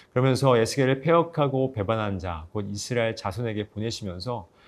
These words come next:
그들이 듣든지 아니 듣든지 말씀을 전하라고 합니다. 그 이유는 그들 가운데 선지자가 있었다는 것을 알게 하시기 위함이었습니다.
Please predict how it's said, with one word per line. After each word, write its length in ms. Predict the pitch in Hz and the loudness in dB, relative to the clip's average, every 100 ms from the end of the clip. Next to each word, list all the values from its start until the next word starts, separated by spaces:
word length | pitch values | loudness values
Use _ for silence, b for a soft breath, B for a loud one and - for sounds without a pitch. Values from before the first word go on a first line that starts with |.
| b | b
그들이 280 | - 131 135 | 0 4 6
듣든지 640 | 135 131 156 147 131 143 | 4 2 2 2 2 0
아니 260 | 110 107 117 | 0 0 -2
듣든지 640 | 101 - 98 - 95 95 98 | -4 -8 -8 -6 -8 -8 -8
말씀을 500 | 87 90 - 104 101 | -8 -10 -8 -8 -8
전하라고 540 | - 101 127 113 95 | -6 0 2 0 -2
합니다. 380 | 82 78 - - B B B B B | -8 -10 -18 -20 B B B B B
그 100 | - | 4
이유는 560 | 139 117 110 127 90 92 | 6 4 2 0 -2 -2
그들 240 | 131 143 | 2 4
가운데 520 | 135 120 117 117 120 | 6 4 2 2 2
선지자가 460 | 120 160 151 139 131 | 2 0 0 2 2
있었다는 500 | 98 120 - 117 117 | 0 -4 -4 -4 -4
것을 300 | 92 - 127 | -6 -6 -6
알게 340 | - 101 110 131 | -4 -4 -2 -2
하시기 440 | 120 - 113 120 | -2 -6 -6 -6
위함이었습니다. 720 | 98 117 113 90 - 85 80 | -4 -4 -4 -8 -10 -16 -16